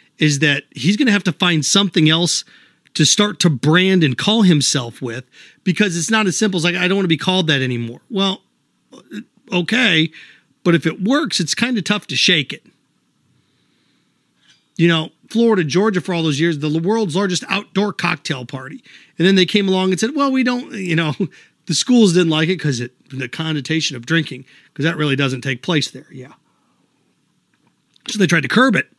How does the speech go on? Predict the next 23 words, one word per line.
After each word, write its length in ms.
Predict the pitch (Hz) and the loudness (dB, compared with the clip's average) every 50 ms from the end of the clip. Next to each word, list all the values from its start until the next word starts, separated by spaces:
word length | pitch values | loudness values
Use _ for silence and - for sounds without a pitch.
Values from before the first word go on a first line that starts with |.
| _ _ _ _ 220 | _ _ _ _ 0
And 180 | 185 180 175 | 2 4 4
in 60 | 170 | 4
an 100 | 165 165 | 4 4
effort 220 | 175 165 - 185 - | 2 0 -2 -4 -6
to 60 | - | -2
curb 300 | - 247 294 359 269 175 | 0 0 2 2 2 2
it, 140 | 170 185 - _ _ _ _ _ _ _ _ _ | 2 0 -2 _ _ _ _ _ _ _ _ _
they 100 | 170 147 | -6 -4
tried 280 | - - 208 196 170 156 | 0 0 0 0 0 0
to 40 | |
name 220 | 170 170 170 170 160 | 2 2 2 2 2
it 100 | 147 - | 0 -4
the 100 | 131 117 | -6 -8
River 380 | 123 127 156 190 180 226 214 | -4 -2 0 0 0 0 -2
City 300 | 185 - - 190 196 185 | -4 0 0 0 0 0
Rivalry. 480 | 170 160 170 170 165 143 143 131 117 117 | 0 -2 -2 -4 -4 -4 -6 -8 -10 -10
Well, 140 | 117 131 156 | -6 -2 0
that 180 | 180 190 175 147 | 0 0 0 0
wasn't 200 | 139 131 127 120 | -2 -2 -4 -4
gonna 140 | 120 117 110 | -6 -8 -8
work. 520 | 107 117 135 139 127 123 120 - - - _ _ _ _ _ _ _ _ _ _ _ _ _ _ _ _ _ | -6 -2 -2 -2 -2 -2 -6 -12 -18 -20 _ _ _ _ _ _ _ _ _ _ _ _ _ _ _ _ _
Just 180 | - 156 143 131 | -4 -4 -4 -4
wasn't. 580 | 120 120 123 135 156 175 147 123 117 - - | -4 -2 2 2 2 2 2 0 -4 -8 -12